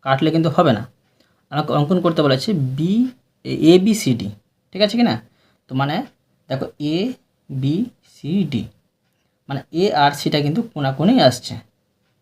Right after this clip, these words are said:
ঠিক আছে? এইভাবে কিন্তু এসি আসছে না, কোণাকোণে আসছে। তো এইভাবে আমি এসি করব। তো এখন কি করব দেখো,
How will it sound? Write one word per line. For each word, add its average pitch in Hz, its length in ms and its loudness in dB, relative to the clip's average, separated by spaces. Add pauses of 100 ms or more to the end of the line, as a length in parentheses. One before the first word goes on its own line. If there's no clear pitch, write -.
(440)
ঠিক 190 100 -2
আছে? 220 140 2
এইভাবে 156 300 4
কিন্তু 165 260 -2 (640)
এসি 143 360 -2 (260)
আসছে 131 420 -2
না, 104 120 2 (720)
কোণাকোণে 135 300 -2
আসছে। - 260 -12 (320)
তো - 140 -20
এইভাবে 151 280 0 (300)
আমি 139 140 -8 (100)
এসি 165 300 2
করব। 107 200 -4 (960)
তো - 100 -20 (160)
এখন 165 240 0
কি 196 120 0
করব 196 180 6
দেখো, 135 260 2